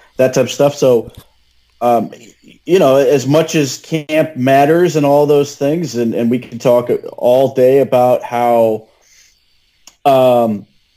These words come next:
you know, practice reps are, are great and everything, there's always an element of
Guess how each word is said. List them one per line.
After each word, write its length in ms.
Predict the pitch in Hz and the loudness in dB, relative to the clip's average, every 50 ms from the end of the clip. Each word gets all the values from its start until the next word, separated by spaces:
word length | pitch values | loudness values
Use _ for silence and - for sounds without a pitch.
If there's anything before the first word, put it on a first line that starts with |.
| _ _ - | _ _ -4
you 100 | 156 160 | 0 0
know, 380 | 156 135 127 120 - - - _ _ _ _ _ _ _ _ | 2 2 2 2 0 -4 -8 _ _ _ _ _ _ _ _
practice 460 | - 156 147 151 147 160 151 - - | -2 0 0 0 0 -2 -6 -2 0
reps 300 | 147 143 139 - - - | 0 0 -2 -4 -6 -6
are, 180 | 135 127 - - | -6 -6 -4 -4
are 120 | 120 123 | -4 -4
great 260 | 113 113 123 131 135 | -4 -2 -2 0 0
and 80 | 135 - | 0 0
everything, 500 | 151 147 151 156 151 - 165 165 170 170 | -2 -2 -2 -2 -2 -2 -2 -2 0 0
there's 220 | 143 135 131 117 | 0 0 0 0
always 320 | 131 127 131 147 165 156 147 | 2 2 4 4 2 2 2
an 80 | 160 | 2
element 500 | 151 143 139 143 143 135 139 139 123 - - | 2 2 2 2 2 0 0 -2 -4 -2 0
of 640 | 131 123 120 120 120 120 120 117 113 107 - _ _ | 2 2 4 4 4 4 2 0 0 -4 -10 _ _